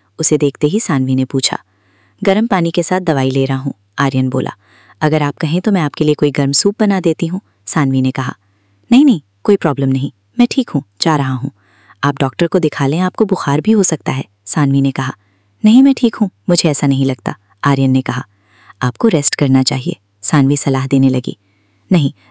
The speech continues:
ज़रूरी काम है, इसलिए जाना ही पड़ेगा। अगर मैं बीमार होता तो बिस्तर पर पड़ा होता,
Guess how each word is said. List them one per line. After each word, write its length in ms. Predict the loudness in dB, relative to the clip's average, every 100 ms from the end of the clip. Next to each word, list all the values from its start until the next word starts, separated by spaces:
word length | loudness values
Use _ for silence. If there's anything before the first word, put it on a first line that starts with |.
| 0
ज़रूरी 300 | 2 4 2
काम 240 | 2 2
है, 80 | 2
इसलिए 260 | 2 2 2
जाना 220 | 2 2
ही 120 | 0
पड़ेगा। 360 | -2 -4 -4 -8 _ _ _ -4
अगर 200 | 0 2
मैं 140 | 2
बीमार 320 | 2 2 2
होता 240 | 0 0 0
तो 120 | 0
बिस्तर 280 | 0 -2 -2
पर 140 | -2
पड़ा 200 | 0 -2
होता, 300 | -2 -4 -6